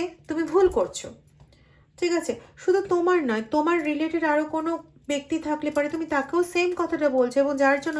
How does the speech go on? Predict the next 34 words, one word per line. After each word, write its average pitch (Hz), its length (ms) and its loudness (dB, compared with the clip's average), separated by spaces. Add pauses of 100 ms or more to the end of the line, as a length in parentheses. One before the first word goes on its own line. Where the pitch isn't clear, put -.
তোমাদের 277 280 -2
মধ্যে 294 220 -6
ক্ল্যাশ 285 240 -2 (160)
লাগছে। - 320 -10 (960)
আসলে 339 240 2 (100)
কিন্তু 302 300 -2 (760)
হয়তো 302 520 4 (120)
তুমি 302 160 -2 (180)
ঠিক 330 180 0 (160)
কাজই 320 240 2
করছো 233 440 0 (120)
বা 269 80 4 (140)
সেও 285 240 2 (100)
হয়তো 294 200 0 (120)
ঠিক 302 140 -10 (120)
কাজ 277 120 -2 (120)
করছে, 214 300 0 (420)
কিন্তু 311 200 0 (120)
তোমাকে 294 480 0
যেহেতু 302 220 -4 (180)
মাইন্ড 254 300 2 (100)
থেকে 339 260 0
totally 277 300 2 (120)
ডিস্টার্ব 294 400 -2 (100)
করে 294 220 0
দেওয়া 208 260 0
হয়েছে, 190 340 0 (420)
তার 285 180 6 (140)
জন্য 262 220 2 (180)
তুমি 302 180 -4 (160)
গ্রোথটাও 233 520 4 (100)
দেখতে 311 320 -4
পাচ্ছ 311 340 -2 (120)
না, 381 60 0